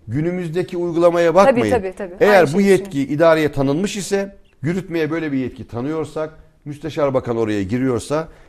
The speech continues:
Speaker 1: yarın beğenmediğiniz, istemediğiniz hükümetin müsteşarı ve bakanı bunu çok kötüye kullanabilir.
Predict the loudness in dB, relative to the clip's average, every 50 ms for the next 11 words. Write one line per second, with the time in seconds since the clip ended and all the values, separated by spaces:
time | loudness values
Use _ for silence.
0 | _ -4 2 4 4 4 4 2 2 2 4 4 4 2 2 0 -2 -2 -2 -4
1 | -6 -6 -10 -12 -10 -6 -4 -2 -2 -2 -2 -4 -6 -8 -10 -12 -10 -6 -6 -6
2 | -6 -6 -8 -8 -8 -8 -10 -8 -4 -4 -2 -2 -2 -2 -2 -4 -4 -4 -4 -4
3 | -4 -4 -6 -8 _ _ _ _ -8 -6 -6 -6 -4 -6 -8 -8 -8 -10 -10 -8
4 | -8 -8 -8 -6 -6 -4 -4 -4 -4 -6 -8 -10 -10 -12 -14